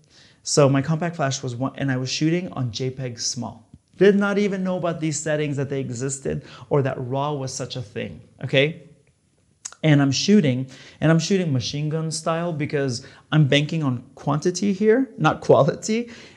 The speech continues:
And pictures are like, 'cause they had the, the neon tubes, pictures are coming out, like, all different colors, but it is not the color you wanna see. And Usher's coming out blurry, um, because I'm apparently on, like,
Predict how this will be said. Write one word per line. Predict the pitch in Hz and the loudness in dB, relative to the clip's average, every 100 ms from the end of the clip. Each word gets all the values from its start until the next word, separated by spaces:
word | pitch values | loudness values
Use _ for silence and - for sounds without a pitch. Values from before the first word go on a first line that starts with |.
| _ | _
And | 143 135 | 0 0
pictures | 147 196 185 180 | 0 -2 0 0
are | 160 | 2
like, | 139 127 | 0 -2
'cause | - 147 | -4 -2
they | 165 | 0
had | 160 | 0
the, | 156 135 120 | 0 0 0
the | 123 | -2
neon | 127 135 151 151 147 139 | 0 2 2 2 0 -2
tubes, | 131 147 143 165 170 - - - - - | -4 -4 -2 -4 -8 -12 -20 -20 -20 -4
pictures | 170 170 135 | -2 -2 -4
are | |
coming | 127 147 143 135 | -6 -6 -4 -4
out, | 117 101 | -4 -8
like, | 87 117 - - | -10 -12 -14 -10
all | 143 139 | -6 -4
different | 123 127 - - | -4 -6 -12 -18
colors, | - 160 156 151 147 135 | -4 -2 -2 -2 -4 -6
but | 131 156 | -6 -4
it | |
is | 135 | -4
not | 135 139 | -4 -6
the | 139 | -8
color | - 135 127 | -8 -8 -8
you | 117 | -8
wanna | 120 120 117 | -8 -8 -8
see. | - 113 - - - - - | -6 -6 -8 -14 -20 -20 -4
And | 147 143 | 0 2
Usher's | - 156 156 - | 2 -2 -4 -6
coming | 147 139 | -6 -4
out | 139 120 131 | -4 -4 -6
blurry, | 127 143 151 151 147 143 139 - - _ | -4 0 2 0 0 -2 -4 -10 -20 _
um, | - 139 127 123 | 0 2 2 0
because | 135 151 139 127 - - - _ _ - | -2 2 2 2 -2 -6 -20 _ _ 0
I'm | 151 151 | 4 4
apparently | - - 165 160 - 147 | 2 0 0 0 0 -2
on, | 139 135 | 0 0
like, | 127 117 | -2 -4